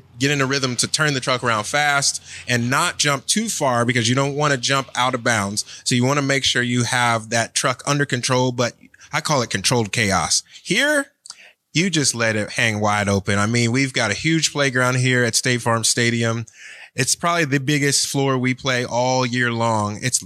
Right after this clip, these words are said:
long. I'm talking about they add obstacles vers-, you know, versus having our normal track. We still have our normal track, but there's two other obstacles on the end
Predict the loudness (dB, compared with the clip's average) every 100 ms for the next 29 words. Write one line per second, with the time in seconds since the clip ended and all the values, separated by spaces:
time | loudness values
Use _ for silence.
0 | -6 -2 0 0 0 -2 0 0 0 -2
1 | 0 0 0 0 0 0 0 0 0 0
2 | 0 0 -2 -2 0 0 -2 _ -20 _
3 | -6 -2 -2 -2 -4 -2 0 0 0 0
4 | 0 0 -2 -4 _ -4 -2 0 0 0
5 | 0 0 -2 0 -2 0 -2 0 0 0
6 | -2 0 0 0 -2 -2 -2 _ _ -4
7 | -2 0 0 -2 -2 0 0 2 0 0
8 | -4 0 0 2 2 0 0 -2 -4 -8